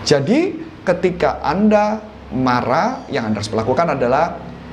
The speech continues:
pisahkan mana yang bisa dikontrol dan tidak bisa dikontrol, pisahkan mas-, antara opini dengan fakta, dan juga lakukan reframing supaya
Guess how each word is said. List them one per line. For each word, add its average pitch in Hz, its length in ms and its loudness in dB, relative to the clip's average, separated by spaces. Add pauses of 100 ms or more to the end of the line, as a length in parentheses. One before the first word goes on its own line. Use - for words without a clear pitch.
(140)
pisahkan 156 400 2
mana 117 160 0
yang 117 80 0
bisa 107 160 0
dikontrol 113 320 2
dan 110 160 4
tidak 104 160 2
bisa 98 80 2
dikontrol, 208 400 2 (320)
pisahkan 156 400 0
mas-, 113 240 -4
antara 107 320 -2
opini 120 320 2
dengan 107 240 4
fakta, 190 640 -2 (120)
dan 214 260 4
juga 202 300 2
lakukan 147 440 2
reframing 147 600 2 (240)
supaya 147 420 2